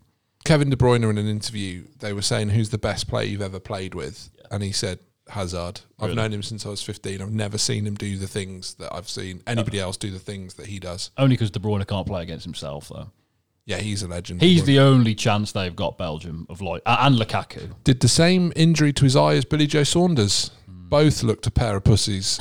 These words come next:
Speaker 1: um, the way they left their respective sports that evening. I mean, it was embarrassing, wasn't it, the way he went off? I mean, he might have been in pain, but it was as
Speaker 2: His
Speaker 1: if
Speaker 2: eye was still open.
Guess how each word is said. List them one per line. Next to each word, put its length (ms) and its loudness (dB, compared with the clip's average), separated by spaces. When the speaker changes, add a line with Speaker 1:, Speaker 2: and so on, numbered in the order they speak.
Speaker 1:
um, 160 6
the 260 4
way 160 6
they 140 6
left 300 0
their 160 4
respective 460 -2
sports 300 2
that 180 0
evening. 380 -4
I 60 -2
mean, 160 6
it 40 0
was 160 0
embarrassing, 720 0
wasn't 220 0
it, 40 -4
the 60 -6
way 140 0
he 60 0
went 200 0
off? 280 -4
I 20 -4
mean, 140 6
he 60 8
might 160 4
have 80 -4
been 120 2
in 80 0
pain, 360 0
but 280 -8
it 60 -6
was 180 -4
as 140 2
Speaker 2:
His 100 4
Speaker 1:
if 60 4
Speaker 2:
eye 160 4
was 160 0
still 180 0
open. 460 -2